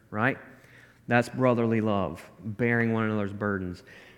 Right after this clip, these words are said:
We're to speak the truth to one another, Ephesians four twenty-five.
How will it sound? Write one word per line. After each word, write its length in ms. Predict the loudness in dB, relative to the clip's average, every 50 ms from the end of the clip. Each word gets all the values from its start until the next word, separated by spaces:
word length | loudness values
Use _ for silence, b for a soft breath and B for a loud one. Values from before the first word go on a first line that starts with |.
| B
We're 160 | 2 2 2
to 60 | 2 0
speak 540 | -4 -2 2 4 4 4 2 -2 -6 -4
the 80 | -2 -2
truth 640 | -2 -4 -6 -2 0 2 2 2 2 -2 -6 -14 -10
to 100 | -6 -4
one 200 | -2 -2 -2 -2
another, 420 | -2 -2 -2 -4 -4 -4 -4 -6 -6
Ephesians 500 | -8 -4 0 0 0 2 0 -2 -4 -4
four 240 | -2 0 0 0 0
twenty-five. 800 | 0 -2 -2 -2 -2 -2 -2 -2 -2 0 0 -2 -4 -6 -8